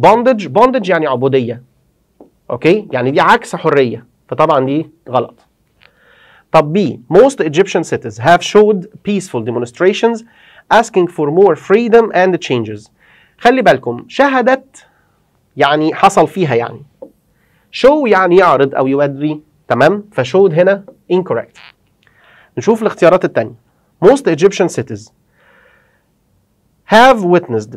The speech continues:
peacefully demonstrations". peacefully دي adverb،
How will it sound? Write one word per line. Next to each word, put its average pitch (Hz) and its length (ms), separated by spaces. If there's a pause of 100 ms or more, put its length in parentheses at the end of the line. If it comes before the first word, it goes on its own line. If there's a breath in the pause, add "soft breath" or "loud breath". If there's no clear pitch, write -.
(140)
peacefully 254 640 (200)
demonstrations". 165 720 (100)
peacefully 254 480 (480)
دي 127 140
adverb، 120 380